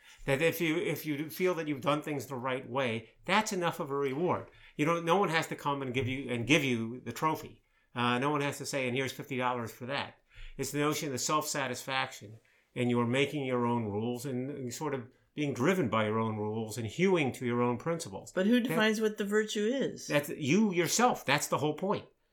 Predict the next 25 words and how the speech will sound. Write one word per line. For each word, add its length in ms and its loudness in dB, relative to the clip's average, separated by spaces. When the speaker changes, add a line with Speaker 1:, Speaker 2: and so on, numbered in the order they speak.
Speaker 1:
You, 340 4
in 360 -2
a 40 -6
thoughtful 480 -2
Speaker 2:
Mm, 40 0
Speaker 1:
way, 480 0
Speaker 2:
mm. 400 -10
Speaker 1:
uh, 40 0
identify 760 2
what 180 -4
you 160 0
think 320 -4
are 160 0
the, 640 -4
the 360 0
guidelines 800 0
that 80 -6
are 60 -2
gonna 220 -2
guide 280 4
your 120 0
existence 460 -4
that 120 -10
you 140 -2
think 360 -8